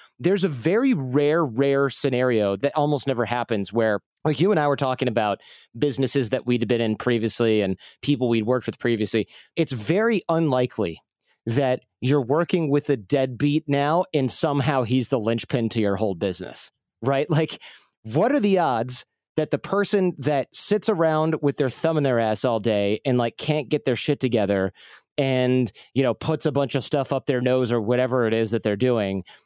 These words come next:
what are the odds that what they're doing is so incrementally crucial to the business that you can't recover from it? It really doesn't sort of make sense, right? Like, if you're doing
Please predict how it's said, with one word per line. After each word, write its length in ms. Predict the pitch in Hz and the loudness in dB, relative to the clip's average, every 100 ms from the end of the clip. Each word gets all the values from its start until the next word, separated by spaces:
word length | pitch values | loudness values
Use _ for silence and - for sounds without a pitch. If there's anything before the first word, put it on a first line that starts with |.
| - | -6
what 240 | 120 226 | 0 0
are 60 | 240 | 2
the 180 | 190 | 2
odds 280 | 170 165 139 | 2 2 0
that 120 | 156 147 | -2 -2
what 220 | 131 160 | -2 -2
they're 160 | 151 151 | 0 0
doing 320 | 135 147 160 | 2 0 0
is 120 | 151 - | -2 -2
so 260 | - 143 - | -2 -2 0
incrementally 760 | 143 - 135 131 127 117 110 - | 0 0 0 2 2 2 0 -2
crucial 640 | - - 170 185 - 120 104 | -6 -2 2 2 0 -2 -2
to 200 | - 135 | -2 -2
the 100 | 120 | 0
business 480 | 139 135 110 104 - | 0 -2 0 -2 -2
that 140 | 120 | -2
you 140 | 120 | -2
can't 320 | 120 131 127 - | -2 -2 -4 -4
recover 380 | 110 120 120 113 | -4 -2 -2 -2
from 260 | 120 101 | -2 -2
it? 140 | 101 - | -4 -4
It 160 | - 196 | -4 -4
really 560 | 208 254 285 277 254 202 | 0 0 2 2 2 0
doesn't 640 | 131 147 202 180 180 165 - | -2 0 2 2 0 -2 -4
sort 340 | - 190 170 | -2 2 2
of 80 | 147 | 2
make 280 | 139 131 - | 2 0 -2
sense, 580 | - 113 90 - - - _ | -2 -2 -4 -6 -8 -10 _
right? 320 | 127 135 139 - | 0 0 0 0
Like, 300 | 151 143 - _ _ _ - | 0 -2 -6 _ _ _ -2
if 200 | 175 135 | -2 0
you're 220 | 202 269 | 0 0
doing 520 | 165 175 208 185 170 | 2 2 2 2 -2